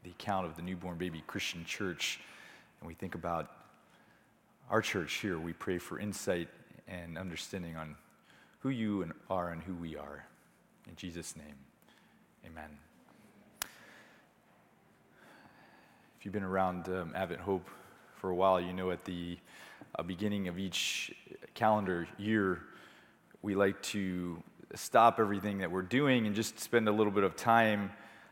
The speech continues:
uh, thinking about what we're, what we're doing here, why we exist and what we,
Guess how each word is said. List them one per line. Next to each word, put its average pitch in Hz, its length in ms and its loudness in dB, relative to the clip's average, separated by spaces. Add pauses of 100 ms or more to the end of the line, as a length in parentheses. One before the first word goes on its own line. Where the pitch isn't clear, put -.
(140)
uh, 98 100 2
thinking 107 440 -2
about 92 340 8
what 98 160 2
we're, 85 340 -2 (840)
what 98 140 -4
we're 95 80 -2
doing 95 420 0
here, 78 280 -8
why 101 520 10 (880)
we 98 300 0
exist 104 680 0
and 92 260 -2
what 110 220 8
we, 101 380 2